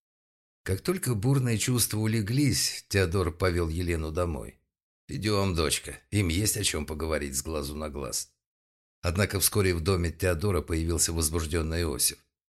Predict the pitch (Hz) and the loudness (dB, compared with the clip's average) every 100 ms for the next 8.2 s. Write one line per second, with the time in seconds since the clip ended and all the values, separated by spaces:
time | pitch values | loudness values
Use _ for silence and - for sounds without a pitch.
0 | _ _ _ - 92 110 101 127 110 101 | _ _ _ -4 2 2 2 2 2 -4
1 | - 107 110 - 95 101 101 - 135 98 | -4 0 2 2 0 0 2 2 2 2
2 | - 82 69 69 71 107 104 139 110 87 | 0 0 -4 -6 -2 0 2 4 4 2
3 | 80 80 82 62 - - _ _ _ _ | -2 -2 -2 -4 -6 -8 _ _ _ _
4 | _ _ - 92 92 90 110 107 85 76 | _ _ 2 4 4 4 2 2 2 2
5 | 80 82 71 78 71 69 76 67 - 82 | 2 0 -2 -4 -4 -6 -8 -4 -4 -4
6 | 71 76 82 107 95 117 - 82 - 73 | -6 -6 -2 0 0 -2 -4 -2 -2 -2
7 | - - 85 78 76 78 69 - 65 - | -2 -2 -2 -4 -4 -4 -4 -6 -8 -12
8 | - | -16